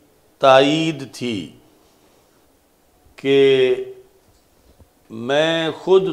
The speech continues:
तुम्हारे पीछे नमाज पढ़ने को तैयार हूँ कि तुम जिस तरह जमात करा रहे हो, तुम जमात कराते रहो।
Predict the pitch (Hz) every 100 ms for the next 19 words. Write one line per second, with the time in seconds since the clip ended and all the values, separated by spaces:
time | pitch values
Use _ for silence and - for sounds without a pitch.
0 | - 143 123 123 139 143 135 135 131 139
1 | 143 135 127 117 120 131 131 117 - 131
2 | 127 120 113 - 127 135 - 120 110 110
3 | 110 104 98 104 104 104 _ _ _ _
4 | _ _ - _ - - 147 147 135 139
5 | - 127 127 123 113 110 117 127 123 -
6 | 117 110 131 135 123 131 127 139 135 123
7 | 120 120 104 101 107 117 - - - -
8 | _ - 120 117 - 113 104 90 92